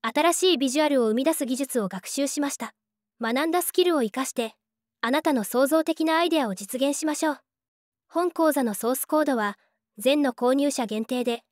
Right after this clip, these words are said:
ダウンロードできるようになっています。他の講座のソースコードは、ラインで簡単にダウンロードできます。最新情報も届きますので、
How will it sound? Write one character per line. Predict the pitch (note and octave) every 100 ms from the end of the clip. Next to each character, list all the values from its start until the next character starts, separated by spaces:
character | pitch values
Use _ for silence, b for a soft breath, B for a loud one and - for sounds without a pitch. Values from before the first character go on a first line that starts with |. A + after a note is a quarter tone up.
| _ _ -
ダ | A3 C#4
ウ |
ン | F4+
ロ | G4
ー | F4+
ド |
で | D#4
き | D#4
る | E4+
よ | D#4+
う | C#4
に | A3+
な | A#3
っ |
て | -
い | A#3+
ま | G3+
す。 | G#3+ - _ _ _ _
他 | - A#3 D4+
の | E4+
講 | - E4
座 | D#4+
の | D#4
ソ | - C4+
ー |
ス | C#4
コ | - D#4+
ー |
ド | D4+
は、 | A3+ G#3 - _ _ -
ラ | A#3
イ | D#4
ン | C#4+
で | G#3
簡 | - A#3
単 | C4 D4+
に | D#4
ダ | B3+ C4+
ウ |
ン | D#4+
ロ | F4
ー |
ド | E4
で | C#4 A#3
き |
ま | A#3+
す。 | B3+ - _ _ _ _
最 | - B3+ D#4
新 | - F4+
情 | F4+ G4
報 | F4+ E4+
も | A#3+
届 | A3+ A#3+ C#4
き |
ま | D#4
す | D4+
の | C#4
で、 | A#3 G#3+